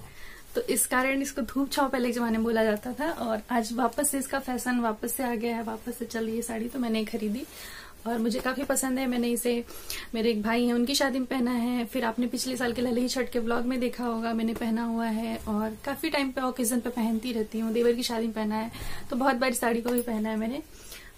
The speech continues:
फिर मेरी सबसे heavy और सबसे expensive साड़ी अभी दिखाने जा रही हूँ आपको। तो blouse आप सबके simple ही देख सकते हैं इस तरीके से, देखिए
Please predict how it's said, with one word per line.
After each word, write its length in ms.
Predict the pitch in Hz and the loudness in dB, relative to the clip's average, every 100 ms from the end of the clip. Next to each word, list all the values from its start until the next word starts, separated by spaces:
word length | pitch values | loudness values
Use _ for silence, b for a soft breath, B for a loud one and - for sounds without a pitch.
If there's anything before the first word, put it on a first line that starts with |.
| - | -4
फिर 140 | 262 | 0
मेरी 260 | 247 247 254 | 2 2 0
सबसे 460 | 240 220 - 269 277 | 0 0 2 2 2
heavy 400 | 226 208 226 262 | 2 2 2 0
और 60 | |
सबसे 340 | 247 202 - 247 | 0 -2 0 0
expensive 640 | - - 226 226 262 262 | -2 -2 0 0 0 0
साड़ी 280 | 233 240 247 | 2 2 2
अभी 140 | 233 | 2
दिखाने 360 | 233 254 233 233 | 0 0 2 2
जा 100 | 226 | 2
रही 140 | 226 | 2
हूँ 80 | 233 | 0
आपको। 240 | 226 277 320 - - - - - - - - - | 0 2 0 0 0 2 0 -2 -6 -8 -6 2
तो 260 | 233 233 240 - - - B B B - | 6 6 6 2 -4 -12 B B B 0
blouse 340 | 240 262 294 - | 6 6 6 4
आप 220 | 262 254 | 2 2
सबके 340 | - 226 269 262 | -2 0 0 2
simple 320 | 240 233 247 | 2 2 0
ही 80 | 254 | 4
देख 180 | 233 226 | 2 2
सकते 280 | 220 - | -6 -6
हैं 100 | 247 | -4
इस 120 | 247 - | -4 -4
तरीके 340 | 214 214 233 | -6 -4 -6
से, 120 | 226 | -6
देखिए 340 | 220 214 - | -10 -10 -12